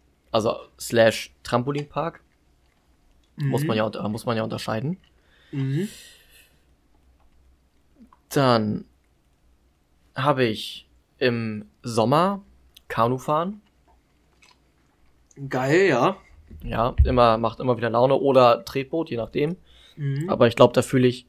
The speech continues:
Speaker 1: Kanu ein bisschen mehr.
Speaker 2: Mhm.
Speaker 1: Dann, ähm,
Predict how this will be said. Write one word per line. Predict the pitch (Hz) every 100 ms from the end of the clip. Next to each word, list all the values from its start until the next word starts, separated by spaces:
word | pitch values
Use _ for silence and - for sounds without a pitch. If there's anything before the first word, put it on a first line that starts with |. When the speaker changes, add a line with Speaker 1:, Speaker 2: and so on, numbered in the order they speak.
| -
Speaker 1:
Kanu | - 120 135
ein | 120
bisschen | - 107
mehr. | 104 123 175 185 _ _ _
Speaker 2:
Mhm. | 151 135 135 202 240 _ _ _ _ _ _ _ _ _ _ _ _ _ _ _ _ _ _ _ _
Speaker 1:
Dann, | - 117 143 165 160 _ _ _ _
ähm, | - 117 113 110 107 104 104